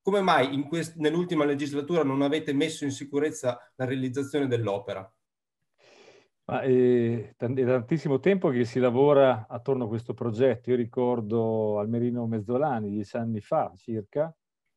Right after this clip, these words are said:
Speaker 2: che diceva: "Siamo d'accordo, bisogna fare questo ospedale, eh, importante per tutto il territorio,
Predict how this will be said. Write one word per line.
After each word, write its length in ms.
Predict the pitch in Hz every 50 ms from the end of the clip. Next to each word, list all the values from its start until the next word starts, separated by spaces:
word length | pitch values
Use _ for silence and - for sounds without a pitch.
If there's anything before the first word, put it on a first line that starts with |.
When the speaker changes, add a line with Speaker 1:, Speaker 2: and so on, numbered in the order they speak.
| _ _ _ _ _ _
Speaker 2:
che 140 | - 135
diceva: 400 | 120 123 117 - 156 143 120 117
"Siamo 560 | - - 143 143 143 139 135 131 127 123 120 120
d'accordo, 560 | 117 120 120 - 139 147 143 135 117 107 113
bisogna 340 | 110 113 110 117 123 127 120
fare 300 | 117 - 143 135 127 117
questo 240 | 123 120 117 -
ospedale, 920 | 120 113 - - 123 113 131 131 135 131 123 113 107 104 104 101 98 - -
eh, 680 | 104 101 95 95 95 95 95 95 95 95 95 95 95
importante 640 | 98 101 - - 110 101 - 170 170 123 110 - 101
per 180 | - 110 104 -
tutto 220 | - 123 117 123
il 80 | 113 113
territorio, 720 | - 151 185 185 - 131 117 113 113 113 123 135 135 -